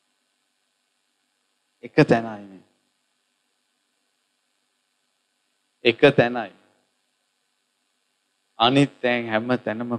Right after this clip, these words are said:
කුණු හරප. කුණු හරප. කවුරු හරි කිව්වොත් එහෙම "මම ස-, බඹසර රකින්නවා, මං කාම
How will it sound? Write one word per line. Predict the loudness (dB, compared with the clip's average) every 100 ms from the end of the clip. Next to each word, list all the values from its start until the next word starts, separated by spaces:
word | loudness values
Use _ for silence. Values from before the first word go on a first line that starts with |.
| -10 _
කුණු | 4 6 4
හරප. | -2 -4 -8 -10 -12 -14 _ _ _ _ _ _ _ _ _ _ _ _ _ _ _ _ _ _ _ _ _ _ _ _ _ _ 4
කුණු | 6 4
හරප. | 0 -4 -10 -20 _ _ _ _ _ _ _ _ _ _ _ _ 6
කවුරු | 8 8
හරි | 6
කිව්වොත් | 2 2 2 2
එහෙම | 0 2
"මම | 2 2
ස-, | -4 -14 -12 2
බඹසර | 4 4 -2 -10 -8
රකින්නවා, | -8 -8 -12 -16 -18 _ _ _ 0
මං | 2
කාම | 6 4